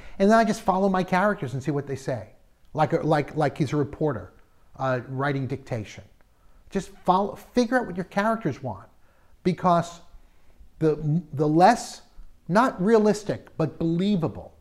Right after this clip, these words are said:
the less believable your characters are, if they give up believability to do something, "Wouldn't it be funny if," then you're not gonna care about them when you need to care about them. The perfect example of that is the revelation scenes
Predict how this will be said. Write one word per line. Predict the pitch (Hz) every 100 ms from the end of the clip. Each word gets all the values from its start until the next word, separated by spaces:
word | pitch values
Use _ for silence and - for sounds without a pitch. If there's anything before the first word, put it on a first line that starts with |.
| _ _ _ 170
the |
less | 165 226 226
believable | 233 214 226 208 156 143
your | 131
characters | 135 165 147 127 123 117
are, | 104 - -
if | 170 -
they | 165
give | 123 185 202
up | 226
believability | 190 185 190 170 147 151 147 101 - - _ - - _ _ -
to | - 156 143 139 139 -
do | 185
something, | 202 202 180 165 151 - - - -
"Wouldn't | 147 180 185
it |
be | 180
funny | - 180 165 180
if," | 233 190 - - - - _ _ _
then | 139 214
you're | 214 214
not | 214
gonna | 220 214
care | - 233 262
about | 233 147 127 -
them | 135 139 135 - _ -
when | 165 175
you | 185
need | 208 254
to | 214
care | - 123
about | 101 101 95 -
them. | 95 _ _ _ _
The | 139
perfect | 247 254 190
example | 160 180 185 170
of | 123
that | 120 120 -
is | 127 117
the | 135
revelation | 151 170 151 135 - 123
scenes | 113 135 113 107 -